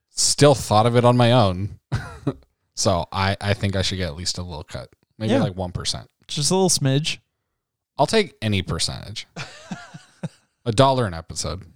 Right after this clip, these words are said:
Speaker 2: <laughs> A royalty. <laughs> Oh, man. Well, uh, what do you say we jump into a little relationship advice?
Speaker 1: Let's do it.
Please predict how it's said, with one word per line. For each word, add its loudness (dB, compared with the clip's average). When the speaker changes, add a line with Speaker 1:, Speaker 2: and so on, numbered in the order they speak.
Speaker 2:
<laughs> -16
A 2
royalty. 2
<laughs> 0
Oh, 6
man. 0
Well, 4
uh, 8
what 4
do -2
you 0
say 4
we 6
jump 4
into 4
a 6
little 4
relationship -4
advice? -10
Speaker 1:
Let's -4
do 2
it. -6